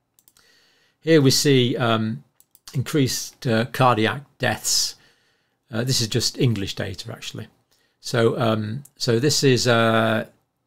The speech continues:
excess mortality in England by cause of death, and this is, uh, this one's just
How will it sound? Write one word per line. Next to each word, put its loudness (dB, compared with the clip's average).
excess 2
mortality 2
in 2
England -2
by -6
cause 2
of -8
death, -4
and -6
this 0
is, -2
uh, -4
this -4
one's 0
just -2